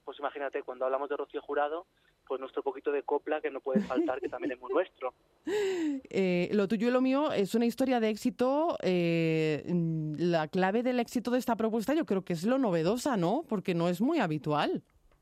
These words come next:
Speaker 1: Totalmente. Yo creo que los creadores que fueron Manuel Ramos y Karen Ro-, y Karen Gutiérrez, cuando empezaron
Speaker 2: Sí.
Speaker 1: a crearla,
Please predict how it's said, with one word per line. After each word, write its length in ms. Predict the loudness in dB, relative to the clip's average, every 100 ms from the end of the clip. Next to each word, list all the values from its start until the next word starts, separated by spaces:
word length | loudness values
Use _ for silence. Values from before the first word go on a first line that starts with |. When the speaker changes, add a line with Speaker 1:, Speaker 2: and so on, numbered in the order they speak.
| _ _ _
Speaker 1:
Totalmente. 680 | -6 -4 -4 -6 -6 -4 -4
Yo 100 | -4
creo 180 | -6 -8 _
que 80 | -18 -14
los 180 | -6 -6
creadores 400 | -2 0 2 0
que 80 | -4
fueron 240 | -4 -2 -2
Manuel 260 | -4 -2
Ramos 320 | 0 0 -2 -10
y 120 | -12 -4
Karen 340 | -2 -2 -4
Ro-, 140 | -8 -10
y 100 | -10 -10 -8
Karen 200 | -8 -8
Gutiérrez, 360 | -8 -6 -6 -6
cuando 160 | -8
empezaron 380 | -8 -8 -2 0
Speaker 2:
Sí. 40 | 2
Speaker 1:
a 180 | 0 -2
crearla, 640 | -2 0 -2 -2 -4 -4